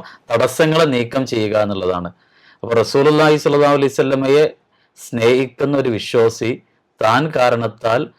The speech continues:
റോഡിലൂടെ പൊതുജനങ്ങൾ സഞ്ചരിക്കുന്ന ഇടങ്ങളിൽ അവൻ തടസ്സമുണ്ടാക്കാതിരിക്കുക എന്നുള്ളതാണ്. പക്ഷേ പ്രവാചക സ്നേഹം ഇന്ന് പ്രകടിപ്പിക്കപ്പെടുന്ന, വലിയ പ്രവാചക സ്നേഹത്തിൻ്റെ കാര്യമായി ആളുകൾ പുറത്തിറങ്ങി നടത്തപ്പെടുന്ന പല സംഗതികളും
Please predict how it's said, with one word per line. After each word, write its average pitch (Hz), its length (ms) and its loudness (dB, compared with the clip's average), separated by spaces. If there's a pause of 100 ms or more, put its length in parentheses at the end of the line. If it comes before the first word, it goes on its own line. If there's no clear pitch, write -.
(320)
റോഡിലൂടെ 117 680 4 (160)
പൊതുജനങ്ങൾ 127 680 -4
സഞ്ചരിക്കുന്ന 120 800 -2 (600)
ഇടങ്ങളിൽ 120 540 0 (160)
അവൻ 113 220 -8
തടസ്സമുണ്ടാക്കാതിരിക്കുക 110 1400 -6
എന്നുള്ളതാണ്. 92 440 -8 (180)
പക്ഷേ 113 300 -4 (360)
പ്രവാചക 110 560 0
സ്നേഹം 120 500 -4 (140)
ഇന്ന് 117 220 -8
പ്രകടിപ്പിക്കപ്പെടുന്ന, 113 1040 -6 (440)
വലിയ 113 340 0 (300)
പ്രവാചക 117 460 0
സ്നേഹത്തിൻ്റെ 120 760 -2 (380)
കാര്യമായി 123 580 2
ആളുകൾ 117 380 0
പുറത്തിറങ്ങി 117 680 -2
നടത്തപ്പെടുന്ന 110 720 -6
പല 104 220 -8
സംഗതികളും 104 600 -6